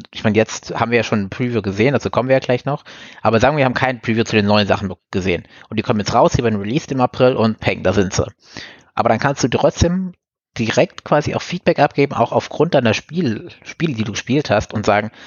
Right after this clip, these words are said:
keine Ahnung, ich finde das Modell zu stark, die Waffe ist zu stark, die, und du kannst ja sehr dezidiert auch zu diesen einzelnen Mod-, Sachen auch sagen. Du kannst sagen, ich finde das Modell gut, aber ich finde, diese Waffe ist zu stark. Ja?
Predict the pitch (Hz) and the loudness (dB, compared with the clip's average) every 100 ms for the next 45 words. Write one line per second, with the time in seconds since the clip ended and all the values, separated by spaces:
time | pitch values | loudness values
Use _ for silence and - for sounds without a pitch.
0 | - - 101 - 117 120 135 - 101 120 | -10 -6 -4 -2 0 2 0 -4 0 4
1 | 131 143 - 123 123 127 - 117 127 117 | 4 2 -2 -2 2 0 -2 -2 2 4
2 | 117 - 107 107 - - - - - - | 2 -2 -6 -8 -12 -12 -10 -10 -12 -16
3 | - - 139 160 139 156 156 - - - | -6 -2 0 2 2 2 0 -4 -2 -2
4 | 131 127 - 139 127 113 113 - - - | -2 -2 -2 -2 -2 -2 -4 -6 -18 -20
5 | - - _ _ 147 120 185 202 156 - | -20 -20 _ _ -4 -2 0 -4 -4 -2
6 | 101 123 113 110 - - 135 - 170 143 | -2 0 0 -2 -6 -10 -6 0 2 2
7 | 127 113 104 185 175 - 117 113 123 110 | 2 0 0 -4 -4 -2 0 2 0 2
8 | 147 - 123 117 110 - 107 - - - | 2 2 2 2 0 -2 -2 0 0 -2
9 | - _ - 101 101 | -18 _ -8 -2 -2